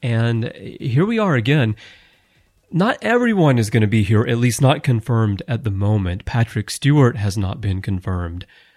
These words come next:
but Jonathan Frakes will be there, LeVar Burton will be there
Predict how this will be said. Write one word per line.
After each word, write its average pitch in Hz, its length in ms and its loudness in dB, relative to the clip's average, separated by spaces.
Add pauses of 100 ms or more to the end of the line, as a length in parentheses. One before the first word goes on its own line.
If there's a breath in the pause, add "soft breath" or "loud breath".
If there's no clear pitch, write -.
(160 soft breath)
but 123 320 0
Jonathan 101 500 2
Frakes 107 460 -2
will 117 100 -4
be 113 160 0
there, 113 480 -2
LeVar 98 480 0
Burton 113 400 -2
will 117 140 -2
be 113 100 0
there 110 380 -2